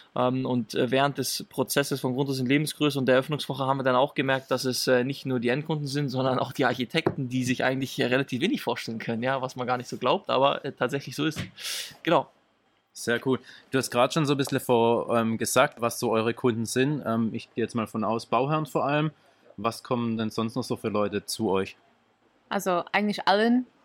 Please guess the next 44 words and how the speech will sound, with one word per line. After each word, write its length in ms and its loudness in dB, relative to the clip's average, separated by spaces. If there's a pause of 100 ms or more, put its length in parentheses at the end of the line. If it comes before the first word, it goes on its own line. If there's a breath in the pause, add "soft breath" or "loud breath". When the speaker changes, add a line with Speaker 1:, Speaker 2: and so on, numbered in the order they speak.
(320)
Speaker 3:
aber 160 0
das 160 -2
ist 100 -10
immer 180 6
der 140 4
Endkunde, 540 2
ob 160 0
er 60 4
jetzt 280 0
mit 220 0
seinem 160 4
Architekt 560 -2
kommt, 240 0
ob 80 -10
er 80 0
mit 140 -4
seinem 200 0
Vertriebler 580 2
kommt, 360 2
seinem 220 0
Bauträger, 600 2
wer 160 4
auch 80 -4
immer, 300 4
der 100 2
Makler. 540 2 (320 soft breath)
Das 100 -6
ist 140 -4
immer 140 2
der 120 2
Endkunde, 400 4
der 320 4 (220)
seinen 240 0
Grundriss 480 0 (500)
sehen 440 2
möchte. 480 2 (420 loud breath)
Ähm, 480 2 (300 soft breath)
aber 160 2
tatsächlich 440 -2
ist 120 -8
jeder 240 2
unsere 280 0
Kunde. 400 -6 (140)
Also 340 -6